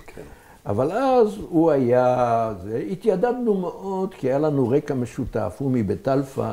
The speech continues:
Speaker 2: השומר הצעיר, אני גם השומר הצעיר. והיינו, התחברנו מאוד, היה בחור מקסים, אני מאוד חיבבתי אותו. והנה יום אחד הוא בא ואומר לי, "עמי, תשמע, אני הולך לגרור דרוג." זאת אומרת, מטרה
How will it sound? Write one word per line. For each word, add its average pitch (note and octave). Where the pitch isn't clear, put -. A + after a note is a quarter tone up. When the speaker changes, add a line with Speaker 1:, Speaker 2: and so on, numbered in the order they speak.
Speaker 2:
השומר G#2
הצעיר, C3+
אני A2+
גם D#3+
השומר D#3+
הצעיר. C#3+
והיינו, F3
התחברנו A3
מאוד, F3
היה C3+
בחור E3+
מקסים, D3
אני G#2+
מאוד A2+
חיבבתי F2+
אותו. F3+
והנה A3+
יום G#3+
אחד G#3
הוא F3+
בא F3+
ואומר F3+
לי, F3
"עמי, E3+
תשמע, D#3+
אני B2
הולך C#3
לגרור D#3
דרוג." A#2+
זאת -
אומרת, A2+
מטרה B2+